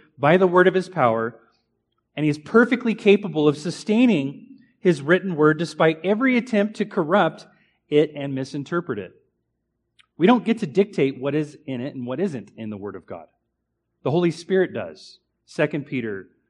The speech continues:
one twenty through twenty-one. So to believe otherwise rejects God's promises. Think about this. It rejects God's promises to uphold and sustain his word. It's an offense to the third person of the triune Godhead, the Holy Spirit.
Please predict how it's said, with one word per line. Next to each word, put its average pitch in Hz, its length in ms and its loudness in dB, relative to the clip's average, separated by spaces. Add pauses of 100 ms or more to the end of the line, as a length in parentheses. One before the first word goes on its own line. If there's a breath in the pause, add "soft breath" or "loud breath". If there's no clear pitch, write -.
(200)
one 120 300 -8
twenty 117 260 -10
through 110 160 -12
twenty-one. 101 520 -16 (300)
So - 160 -2
to 175 80 4
believe 175 300 0
otherwise 156 680 0 (560)
rejects 160 420 -2
God's 160 240 -2
promises. 160 560 -6
Think - 220 -10
about 110 240 -10
this. - 300 -20 (220)
It 156 140 -6
rejects 170 480 0
God's 156 260 -4
promises 147 680 -6
to 139 220 -6
uphold 135 340 -4
and 127 80 -10
sustain 110 360 -14
his 117 140 -14
word. 156 320 -10 (1200)
It's 170 160 -8
an 196 80 2
offense 220 400 0
to 202 100 -4
the 170 100 -2
third 190 300 0
person 214 320 2
of 147 60 -6
the 165 80 -2
triune 175 400 -2
Godhead, 170 480 0 (340 soft breath)
the 170 120 4
Holy 202 280 6
Spirit. 208 640 2